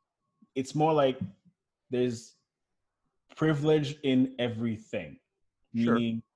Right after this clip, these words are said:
Speaker 1: I have black privilege. I, I'm, dude, I'm
Speaker 2: I've never
Speaker 1: physically
Speaker 2: heard
Speaker 1: better.
Speaker 2: anyone say that.
Speaker 1: Oh my God.
Speaker 2: Black
Speaker 1: There's so
Speaker 2: privilege?
Speaker 1: there's
Speaker 2: I've never
Speaker 1: so
Speaker 2: heard
Speaker 1: many.
Speaker 2: that term.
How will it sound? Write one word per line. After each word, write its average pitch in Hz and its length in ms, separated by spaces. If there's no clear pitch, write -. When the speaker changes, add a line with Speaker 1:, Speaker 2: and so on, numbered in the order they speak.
Speaker 1:
I 123 120
have 131 280
black 117 260
privilege. 95 500
I, 107 160
I'm, 107 500
dude, 98 200
I'm 90 200
Speaker 2:
I've - 60
never 185 200
Speaker 1:
physically 160 60
Speaker 2:
heard 180 140
Speaker 1:
better. 127 140
Speaker 2:
anyone 127 420
say 147 180
that. 87 240
Speaker 1:
Oh 120 180
my 113 140
God. 104 200
Speaker 2:
Black 110 160
Speaker 1:
There's 139 140
so 120 60
Speaker 2:
privilege? 180 300
Speaker 1:
there's 113 160
Speaker 2:
I've 127 120
never 143 40
Speaker 1:
so - 40
Speaker 2:
heard 151 160
Speaker 1:
many. 104 120
Speaker 2:
that - 80
term. 90 260